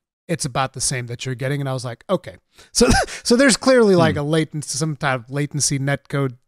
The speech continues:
Speaker 1: That's the biggest thing that they need to focus on. Other things that I saw people complain about, they're like, "Oh, the guest doesn't get as many souls as me." Number one, I'm not sure if that's correct. I didn't hardcore test that. But, like, in terms of bosses,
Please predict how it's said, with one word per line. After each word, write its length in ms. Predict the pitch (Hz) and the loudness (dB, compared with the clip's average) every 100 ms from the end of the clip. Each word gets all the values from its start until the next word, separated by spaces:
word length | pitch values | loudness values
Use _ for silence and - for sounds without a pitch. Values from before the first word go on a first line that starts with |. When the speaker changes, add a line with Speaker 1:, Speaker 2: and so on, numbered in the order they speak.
| - | 0
Speaker 1:
That's 260 | 202 - | 2 0
the 120 | - | -6
biggest 360 | 135 156 147 - | -4 -2 -2 -4
thing 140 | 147 135 | -4 -4
that 120 | 131 | -4
they 80 | 127 | -6
need 120 | 117 | -8
to 40 | |
focus 340 | - 110 120 - | -12 -16 -14 -18
on. 140 | 95 _ _ _ _ | -18 _ _ _ _
Other 340 | 359 285 277 285 | -4 0 2 2
things 280 | 277 226 | 2 2
that 80 | 185 | 2
I 80 | 185 | 2
saw 200 | - 180 | 2 0
people 300 | - 156 160 | 0 -2 -4
complain 320 | 151 139 151 | -8 -4 -4
about, 220 | 151 143 | -2 -4
they're 80 | 147 | -4
like, 180 | 139 139 _ _ - | -6 -8 _ _ 0
"Oh, 100 | 247 | 2
the 140 | 180 | 2
guest 340 | 156 226 233 - | 0 0 0 -2
doesn't 280 | 170 175 147 | -2 -2 -2
get 120 | 160 | -2
as 140 | 143 | -2
many 160 | 156 135 | -2 -2
souls 420 | - 190 170 127 | 0 2 2 0
as 100 | 120 | -6
me." 160 | 113 104 _ _ - | -8 -14 _ _ -2
Number 220 | 269 226 | 2 2
one, 380 | 170 165 127 - | 2 0 -2 -6
I'm 140 | 190 269 | -2 0
not 180 | 339 | 0
sure 200 | - 233 | 0 -2
if 100 | 214 | -2
that's 300 | - 170 - | 0 -2 -2
correct. 500 | - 135 123 156 - - - | -8 -6 -4 -4 -6 -10 -2
I 80 | 180 | 0
didn't 260 | 247 202 | 2 0
hardcore 560 | 135 147 151 - 151 135 - | -2 -4 -4 -4 -8 -8 -6
test 240 | 143 - | -6 -2
that. 220 | 220 294 _ _ _ | -2 -2 _ _ _
But, 80 | 180 | 2
like, 260 | 180 170 - | 4 2 0
in 140 | 185 | -2
terms 260 | 165 285 202 | 2 2 2
of 160 | 147 113 | 0 2
bosses, 540 | 156 208 - 311 - | 2 4 2 0 0